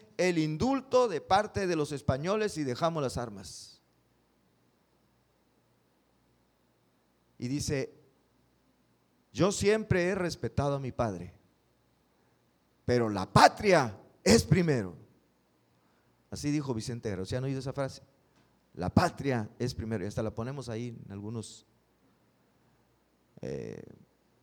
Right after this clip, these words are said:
sellos así de los papeles oficiales. Dijo, "Le debo respeto a mi padre, pero la patria es primero".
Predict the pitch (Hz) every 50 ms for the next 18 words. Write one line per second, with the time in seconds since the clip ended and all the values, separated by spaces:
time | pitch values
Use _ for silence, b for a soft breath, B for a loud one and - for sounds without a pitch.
0 | _ _ _ - - - 117 117 113 107 107 101 95 - 85 82 - 104 101 95
1 | 85 85 80 85 - - - - - _ _ _ _ _ _ _ _ _ _ _
2 | _ _ _ _ _ _ _ _ _ _ _ _ _ _ - - 113 - - 110
3 | 107 110 107 104 - - - - - 98 - 104 - - 104 87 80 87 - -
4 | - - - _ _ _ _ _ _ _ _ _ _ _ _ _ _ _ _ _
5 | _ _ _ _ _ _ _ _ _ _ _ _ _ _ _ _ _ - - 127
6 | 131 135 143 123 120 123 123 131 156 214 214 202 214 208 202 196 - - - -
7 | - - 123 135 135 123 - - - 160 180 - 185 175 165 143 131 - - 151
8 | 170 175 175 175 - - 131 120 110 104 101 98 - - 247 254 - - 226 226
9 | 220 208 185 156 - - - _ _ _ _ _ _ _ _ _ - 117 127 113
10 | - - 120 113 98 95 92 95 -